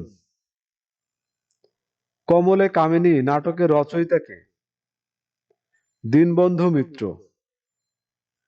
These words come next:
ভানু সিংহের পদাবলী কোন ধরনের রচনা? গীতিনাট্য। কোনো কথার দৃষ্টান্ত বা বিস্তার বোঝাতে কোন চিহ্ন ব্যবহৃত হয়? ড্যাশ।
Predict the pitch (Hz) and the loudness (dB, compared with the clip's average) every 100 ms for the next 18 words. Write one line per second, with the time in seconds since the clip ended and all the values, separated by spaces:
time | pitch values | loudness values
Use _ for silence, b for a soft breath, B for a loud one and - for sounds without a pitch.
0 | _ _ _ _ _ _ _ _ - 104 | _ _ _ _ _ _ _ _ -6 -2
1 | 156 180 196 190 185 180 165 170 175 180 | 0 0 0 0 0 0 0 0 0 -2
2 | 175 151 156 147 160 160 127 - 120 170 | -2 -4 -2 -2 -2 -2 -4 -6 -12 -12
3 | - _ _ _ _ _ _ _ _ _ | -16 _ _ _ _ _ _ _ _ _
4 | _ _ _ _ _ _ - 113 165 185 | _ _ _ _ _ _ -6 -2 0 2
5 | 160 131 147 123 85 _ _ _ _ _ | 0 -2 -6 -14 -14 _ _ _ _ _
6 | _ _ _ _ _ _ _ _ _ _ | _ _ _ _ _ _ _ _ _ _
7 | _ _ _ _ _ _ _ - 180 196 | _ _ _ _ _ _ _ 0 2 2
8 | 196 185 175 180 175 160 165 - 170 165 | 2 0 0 -2 -2 -2 -2 -2 -4 -2
9 | 180 156 143 135 151 - 170 165 156 151 | -4 0 0 0 -6 -4 -2 0 0 0
10 | 165 165 131 - 165 170 170 175 170 175 | 0 0 -2 -4 -4 -4 -4 -6 -4 -2
11 | 175 147 131 131 127 117 120 180 - _ | 0 0 -2 -6 -6 -4 -4 -4 -12 _
12 | _ _ _ _ _ _ _ _ _ _ | _ _ _ _ _ _ _ _ _ _
13 | _ - 104 123 123 | _ -10 -2 0 0